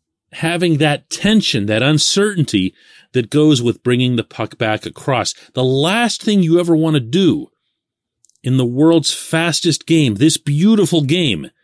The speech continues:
is to encourage people to go backward.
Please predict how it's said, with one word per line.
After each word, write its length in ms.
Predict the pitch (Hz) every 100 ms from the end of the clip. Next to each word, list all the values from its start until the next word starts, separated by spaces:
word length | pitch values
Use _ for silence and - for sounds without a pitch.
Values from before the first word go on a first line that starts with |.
| _ _ _
is 120 | 117
to 160 | - 156
encourage 600 | 139 - - 208 196 -
people 440 | 120 104 123 131 _ -
to 160 | -
go 400 | 143 151 151 127 -
backward. 640 | 135 139 - 104 71 -